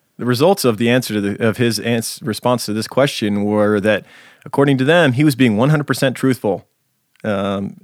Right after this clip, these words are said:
according to the polygraph machine, which we would later find out was a lie. They're just,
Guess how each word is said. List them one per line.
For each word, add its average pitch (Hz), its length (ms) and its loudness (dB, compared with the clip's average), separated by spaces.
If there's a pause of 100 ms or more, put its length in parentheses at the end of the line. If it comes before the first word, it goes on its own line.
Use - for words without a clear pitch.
(100)
according 123 320 0
to - 80 -6
the 110 80 -4
polygraph 98 460 0
machine, 90 380 -10 (280)
which - 200 -10
we 101 80 -2
would 101 80 -2
later 101 200 0
find 98 260 -2
out 92 140 0
was 95 120 -8
a 104 60 0
lie. 104 320 0 (100)
They're 104 120 -2
just, 98 300 -8